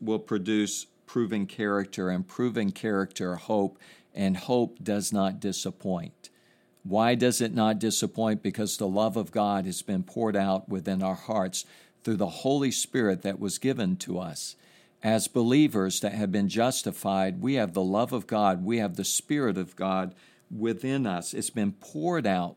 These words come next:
within our hearts. And we look at this type of love.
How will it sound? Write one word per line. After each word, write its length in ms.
within 500
our 260
hearts. 720
And 200
we 100
look 320
at 440
this 360
type 380
of 180
love. 600